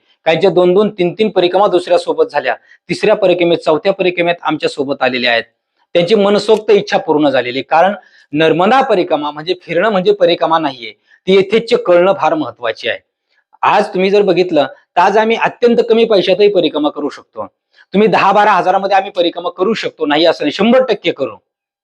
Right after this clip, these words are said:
पण कशी केली जाते हे आम्हाला माहिती आहे ती परिक्रमा. कारण नर्मदा माईचं आज माझे तेरा वर्ष, जवळजवळ आता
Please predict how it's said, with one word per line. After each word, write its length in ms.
पण 160
कशी 240
केली 240
जाते 240
हे 120
आम्हाला 320
माहिती 320
आहे 140
ती 40
परिक्रमा. 440
कारण 160
नर्मदा 420
माईचं 300
आज 140
माझे 280
तेरा 220
वर्ष, 260
जवळजवळ 420
आता 240